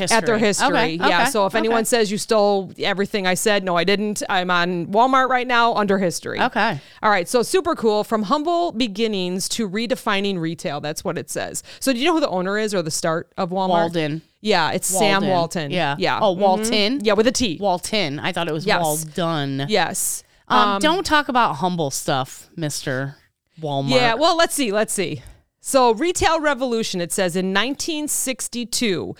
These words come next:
Speaker 1: July second, nineteen sixty-two, he opens the first Walmart store in Rogers, Arkansas.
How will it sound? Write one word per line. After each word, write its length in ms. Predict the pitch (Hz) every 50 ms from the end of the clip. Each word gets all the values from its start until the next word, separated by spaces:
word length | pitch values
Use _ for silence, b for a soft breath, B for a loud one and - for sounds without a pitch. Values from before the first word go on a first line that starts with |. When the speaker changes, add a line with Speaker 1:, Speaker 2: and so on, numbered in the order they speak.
| B B B B
Speaker 1:
July 300 | - 233 240 247 277 311
second, 480 | - - 320 254 214 - 170 131 - -
nineteen 380 | 185 196 214 214 - 247 226 -
sixty-two, 800 | - - 226 226 - - 202 190 - - 208 160 135 - - - b b b b b b b b
he 160 | - 262 -
opens 420 | 208 247 247 - 302 285 277 -
the 100 | - 269
first 440 | - - - 240 254 262 - - 220
Walmart 480 | 208 214 220 226 226 226 214 190 190 -
store 400 | - - - 180 170 165 165 -
in 300 | - 190 185 175 165 165
Rogers, 640 | 175 175 170 180 190 185 240 240 233 233 233 - - -
Arkansas. 600 | - 190 180 - 185 180 - - - 107 107 -